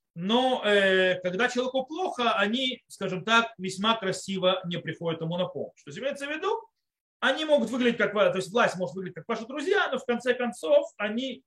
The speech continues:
э, э, от вас очень, когда вам будет плохо, они от вас их отвернутся. Почему я сказал, что это Рабан Гамлиэль,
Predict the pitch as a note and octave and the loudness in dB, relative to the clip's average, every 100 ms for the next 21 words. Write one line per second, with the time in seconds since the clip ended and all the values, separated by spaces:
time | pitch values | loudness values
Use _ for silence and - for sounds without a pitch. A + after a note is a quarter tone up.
0 | - F#3 F3+ F3 D#3+ _ _ _ _ _ | -4 0 0 -2 -6 _ _ _ _ _
1 | _ _ _ _ _ _ _ _ _ _ | _ _ _ _ _ _ _ _ _ _
2 | _ _ _ _ _ _ F3 D#3+ D#3+ D#3+ | _ _ _ _ _ _ 0 2 4 2
3 | D#3+ E3 G#3 A3+ A3 G#3+ G#3+ F3+ F#3+ A3 | 0 2 4 4 4 2 0 0 2 4
4 | A3 F#3+ A3 - A3+ C#4+ - G#3 G3 F#3 | 2 0 -2 -4 -2 0 2 2 2 2
5 | E3+ F3+ F3 - D3 C#3+ A#2 - - _ | 0 -2 -4 -8 -12 -12 -14 -16 -20 _
6 | _ _ - _ _ _ _ _ _ _ | _ _ -20 _ _ _ _ _ _ _
7 | - G#3 C#4+ - - C#4 B3 A#3+ G#3 F#3+ | 0 2 4 4 4 4 4 4 4 4
8 | F3+ D#3 D#3 C3 - | 2 -2 -6 -8 -12